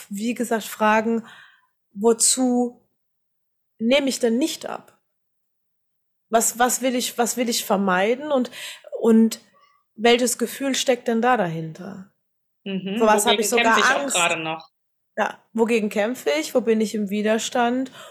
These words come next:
Speaker 1: Und wovor hab ich denn Angst, wenn ich doch
Speaker 2: Mhm.
Speaker 1: plötzlich ich habe,
Speaker 2: Was
Speaker 1: weil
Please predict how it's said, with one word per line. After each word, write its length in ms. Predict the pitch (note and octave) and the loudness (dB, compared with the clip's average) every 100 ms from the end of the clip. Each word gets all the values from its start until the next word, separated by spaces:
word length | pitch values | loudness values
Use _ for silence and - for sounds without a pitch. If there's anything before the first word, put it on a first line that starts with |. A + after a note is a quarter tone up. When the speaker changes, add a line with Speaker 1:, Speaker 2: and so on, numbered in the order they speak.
| - | -20
Speaker 1:
Und 460 | - A3 G#3+ G#3+ - | -4 0 2 2 0
wovor 320 | A3 G#3 G#3 A3 | -2 -2 2 2
hab 100 | G3+ | 2
ich 100 | F#3+ | -4
denn 120 | G#3 | -4
Angst, 540 | - A3+ F3+ - - | -2 -2 -4 -8 -8
wenn 120 | A3+ G3 | -6 -6
ich 120 | G3 | -6
doch 120 | G3 | -8
Speaker 2:
Mhm. 100 | G3+ | -2
Speaker 1:
plötzlich 520 | G3 F#3+ F#3 F#3+ G3+ A3+ - _ _ _ | -2 0 -2 -4 -4 -6 -10 _ _ _
ich 160 | - - | -10 -6
habe, 160 | G3 G3+ | -4 -2
Speaker 2:
Was 280 | G#3 G#3+ - | -4 -4 0
Speaker 1:
weil 360 | B3+ C4 C4+ | 4 4 2